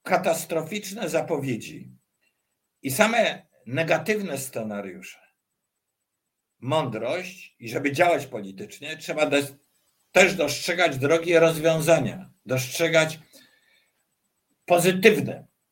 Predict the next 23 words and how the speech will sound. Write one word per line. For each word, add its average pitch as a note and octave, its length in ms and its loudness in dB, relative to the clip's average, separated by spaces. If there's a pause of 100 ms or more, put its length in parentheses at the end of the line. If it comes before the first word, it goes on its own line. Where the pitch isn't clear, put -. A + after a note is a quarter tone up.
(160)
e, F2+ 720 -12
scenariusze. - 800 2 (1600)
No C3+ 100 -2
i F3+ 140 8
na F3 140 8
koniec G3 340 6
powiem E3+ 360 -4
tak. - 360 -20 (400)
Wszyscy G#3 520 0
jesteśmy D3+ 640 -2
odpowiedzialni C3 1080 2 (840)
dzisiaj A#2+ 560 -2
za C3+ 280 4
to, C3 420 -2
co E3 180 -6
się G#2+ 200 -8
dzieje. F#2 420 -8 (920)
Ponieważ D3 640 2 (320)
udział F3+ 400 2
każdego C3 480 -6
z A#2+ 100 -12
nas A#2 260 -2
poprzez - 640 -14